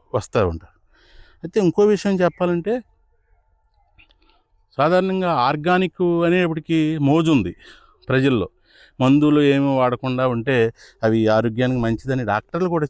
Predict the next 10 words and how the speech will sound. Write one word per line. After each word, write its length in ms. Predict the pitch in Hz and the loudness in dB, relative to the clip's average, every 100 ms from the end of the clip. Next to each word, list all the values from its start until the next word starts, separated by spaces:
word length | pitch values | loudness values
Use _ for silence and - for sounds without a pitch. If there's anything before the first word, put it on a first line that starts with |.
| 139 | -8
చెప్తున్నారు. 500 | 131 135 127 117 185 _ _ _ | -10 -6 -4 -4 -8 _ _ _
ఈ 120 | 165 180 | -4 0
నేపథ్యంలో 840 | 160 160 190 175 190 180 170 165 - - - | 2 0 -2 -4 -6 -4 -4 -4 -8 -20 -8
ఇవి 440 | 160 160 147 135 135 _ _ 147 | 0 4 4 2 -4 _ _ -4
మనకి 460 | 143 123 117 110 - - - _ | -4 -4 -6 -10 -10 -20 -20 _
బాగా 240 | 131 135 131 | -4 -4 -4
ఆర్గానిక్ 500 | 117 123 139 143 135 _ | -4 -4 0 -2 -2 _
పంటలు 260 | 143 127 143 | -8 -6 -4
అయితే, 300 | 127 123 233 | -4 -4 -6
ఇంకా 400 | 170 135 120 | -8 -6 -8